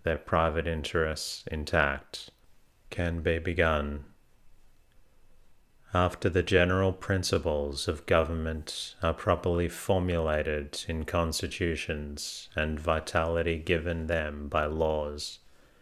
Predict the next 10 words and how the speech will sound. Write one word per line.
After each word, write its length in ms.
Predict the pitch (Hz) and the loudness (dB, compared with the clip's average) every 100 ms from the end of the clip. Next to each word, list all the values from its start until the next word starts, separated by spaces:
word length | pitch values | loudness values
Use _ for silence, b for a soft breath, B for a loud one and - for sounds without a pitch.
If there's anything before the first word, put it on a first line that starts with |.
| b b b b | b b b b
a 160 | 95 90 | 2 2
correct, 960 | - 92 87 90 95 - - - - - - | 4 4 6 4 2 -4 -14 -12 -14 -18 -4
a 100 | 87 | -2
scientific 880 | - - 85 82 - 87 - 87 - | 0 2 2 0 -2 -4 0 0 0
financial 640 | - 90 85 82 78 90 | 0 0 2 0 -2 -2
system 720 | 85 - 87 - - 76 71 76 | -2 0 0 -2 -4 -4 -6 -12
stands 520 | - - 80 76 76 | -12 -4 -2 -2 -2
next 480 | 80 78 78 - - | -2 0 -2 -4 -6
in 160 | 85 80 | -4 -2
importance. 840 | 78 - 82 73 73 69 - - | -4 2 4 4 -2 -6 -12 -14